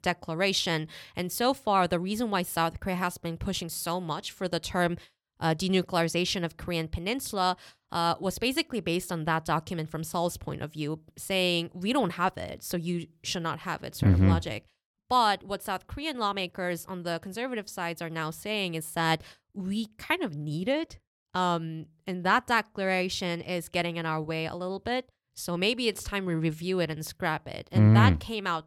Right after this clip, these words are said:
Speaker 1: from all the conversation about whether or not the two thousand eighteen C M A, Comprehensive Military Agreement,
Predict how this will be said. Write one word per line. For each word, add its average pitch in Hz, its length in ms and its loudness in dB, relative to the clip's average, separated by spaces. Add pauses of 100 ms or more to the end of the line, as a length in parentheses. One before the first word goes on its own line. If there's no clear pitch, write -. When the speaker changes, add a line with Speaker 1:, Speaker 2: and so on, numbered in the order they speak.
(160)
Speaker 1:
from 170 480 2 (360)
all 190 180 4
the 190 100 2
conversation 175 680 -2
about 165 240 0
whether 170 220 4
or 175 40 2
not 160 160 0
the 180 80 -2
two - 140 -6
thousand 170 360 2
eighteen 240 500 0
C 180 220 -4
M 170 160 0
A, 170 200 2
Comprehensive 185 560 -2
Military 170 440 0
Agreement, 170 520 -2